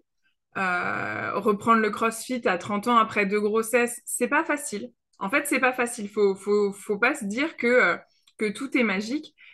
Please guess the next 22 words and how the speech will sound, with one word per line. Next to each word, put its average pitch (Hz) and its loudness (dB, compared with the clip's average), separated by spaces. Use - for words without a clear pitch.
Et, 214 0
euh, 180 0
et, 196 2
euh, 165 2
et 196 2
ouais, 277 4
je, 226 -2
euh, 180 2
je 180 -8
suis - -8
pas 208 2
parfaite, 262 0
mais 196 -2
avec 190 0
mes 208 0
enfants, 233 -2
on 180 -6
rigole. 208 0
Et, 196 0
euh, 175 4
et, 190 -4
euh, 170 -6